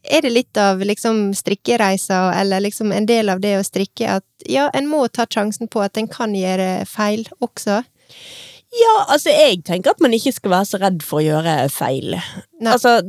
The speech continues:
Speaker 2: ting, strikketing kan alltid rekkes opp igjen, og hull kan snurpe sammen, belter kan brukes for å rette opp en litt sånn lite flatterende sil-, silhuett.
Speaker 1: Mm.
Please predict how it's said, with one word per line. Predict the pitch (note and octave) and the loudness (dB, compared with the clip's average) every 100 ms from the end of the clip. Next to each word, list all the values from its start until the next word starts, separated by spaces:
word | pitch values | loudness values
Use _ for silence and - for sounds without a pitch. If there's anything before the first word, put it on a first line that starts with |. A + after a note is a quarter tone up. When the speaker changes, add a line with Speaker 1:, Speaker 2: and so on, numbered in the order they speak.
| D#3+ - - - | -8 -16 -16 -2
Speaker 2:
ting, | C4+ D4+ F#4 | 0 2 2
strikketing | - - A3+ D4 C4+ D4 F#4+ | -2 -2 0 0 0 0 -2
kan | - C4 A#3+ | 0 2 2
alltid | G3+ G3+ G#3+ C4 G#3+ E3 | 2 2 0 2 4 4
rekkes | F3+ G#3 | 0 0
opp | A3+ - | 0 0
igjen, | D#3 A3 A3 | 0 2 0
og | D#3 D3+ F#3 | 0 0 2
hull | C4 B3 | 0 0
kan | A#3+ A3+ A3+ | 2 2 0
snurpe | - A#3 C4+ - A#3+ | 0 2 2 0 -2
sammen, | - B3 A3 A3+ A3+ A3+ F3+ | 2 2 2 0 0 0 2
belter | F#3 B3+ - B3+ | 2 0 0 0
kan | B3+ | 0
brukes | G#3 A#3+ B3+ C#4 B3+ - | 2 2 2 0 -2 0
for | F#3+ | 2
å | F#3+ | 2
rette | G#3+ - A3+ | 0 -2 -2
opp | A3 G#3 | 0 0
en | G3 G3 | 0 0
litt | G#3 A3 | -2 0
sånn | G#3 | 0
lite | F#3+ G3+ - A3 | 0 -2 -4 -6
flatterende | - F#3 A3 G3+ F#3+ F3+ | -4 0 2 2 0 -2
sil-, | - F#3+ F3 - | -2 -2 0 -2
silhuett. | - G#3+ A#3+ C#4+ _ - - _ - | -2 0 2 -2 _ -20 -20 _ -6
Speaker 1:
Mm. | A#3 G#3 F#3 | -2 0 -2